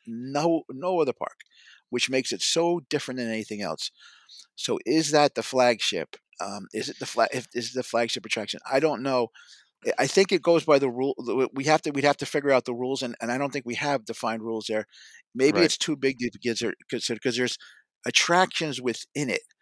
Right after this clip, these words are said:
Speaker 1: So are those
Speaker 2: Right.
Speaker 1: sub-attractions? <laughs> Like, they're not, but I
Speaker 2: Right,
Speaker 1: think that,
Speaker 2: right, that's
Speaker 1: so
Speaker 2: right, it
Speaker 1: is
Speaker 2: would
Speaker 1: the
Speaker 2: have to
Speaker 1: Three
Speaker 2: be a, yeah.
Speaker 1: Caballeros a, a sub-attraction? I don't think it is.
Speaker 2: <laughs> No, it has to be an
Speaker 1: So
Speaker 2: attr-, that's,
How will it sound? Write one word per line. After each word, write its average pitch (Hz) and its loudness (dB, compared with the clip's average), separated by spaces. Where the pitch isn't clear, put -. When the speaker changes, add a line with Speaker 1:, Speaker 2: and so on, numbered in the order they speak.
Speaker 1:
So 123 2
are 120 4
those 127 4
Speaker 2:
Right. 90 6
Speaker 1:
sub-attractions? 202 4
<laughs> 202 2
Like, 180 6
they're 170 6
not, 175 8
but 190 10
I 131 2
Speaker 2:
Right, - -4
Speaker 1:
think 160 -2
that, 151 4
Speaker 2:
right, 95 4
that's 107 0
Speaker 1:
so 151 8
Speaker 2:
right, - 6
it 139 6
Speaker 1:
is - 2
Speaker 2:
would - -2
Speaker 1:
the 104 8
Speaker 2:
have 104 2
to - -6
Speaker 1:
Three 170 6
Speaker 2:
be - 2
a, 180 2
yeah. 170 8
Speaker 1:
Caballeros 160 8
a, 120 2
a 131 -2
sub-attraction? 190 2
I 113 4
don't 160 0
think 151 -2
it 135 2
is. 95 2
Speaker 2:
<laughs> - -
No, 87 -2
it 110 -4
has 117 6
to 113 -4
be 101 2
an - 4
Speaker 1:
So - -
Speaker 2:
attr-, 123 2
that's, - -2